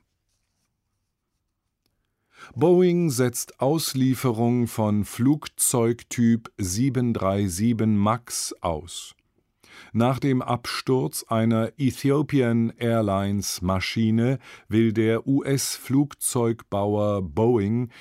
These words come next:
vorerst keine Maschinen vom Typ sieben drei sieben Max mehr ausliefern. Die Produktion des Maschinentyps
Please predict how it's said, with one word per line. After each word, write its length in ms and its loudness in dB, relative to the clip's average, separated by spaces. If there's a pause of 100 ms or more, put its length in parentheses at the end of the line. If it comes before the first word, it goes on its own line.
(140)
vorerst 760 0
keine 500 0
Maschinen 800 0 (200)
vom 340 -2
Typ 360 0 (180)
sieben 520 2
drei 320 0
sieben 440 0
Max 540 -4
mehr 420 -2
ausliefern. 920 -4 (1080)
Die 100 -4
Produktion 1000 0
des 320 -2
Maschinentyps 1300 -2